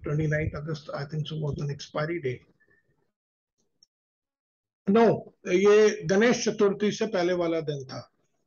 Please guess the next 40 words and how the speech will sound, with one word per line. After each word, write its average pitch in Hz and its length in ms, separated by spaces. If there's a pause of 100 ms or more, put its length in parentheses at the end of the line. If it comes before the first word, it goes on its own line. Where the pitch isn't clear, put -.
(400)
जिस 160 140
दिन 202 200
bank 170 300
nifty 208 400
नीचे 180 240
भाग 131 280
गई 127 80
थी। - 140 (1800)
तो 160 340 (200)
जिनकी 165 420
पुटे 202 720
शॉर्ट 190 340
की 196 80
हुई 175 100
थी, 185 100
जैसे 170 220
मैं 160 180
यहीं 170 300
पे 190 100
बैठा 156 300
हुआ 160 180
था 180 100
और 180 120
मैं 160 180
बहुत 160 140
बुरी 147 220
तरह 165 200
फंस - 340
गया 131 120
था। - 180 (1000)
So 190 120
this 185 280
is, 247 120 (140)
then 196 160
it 214 240
pulled 185 180
it 208 120
up, 202 260 (220)
up 160 160 (200)
to, 196 40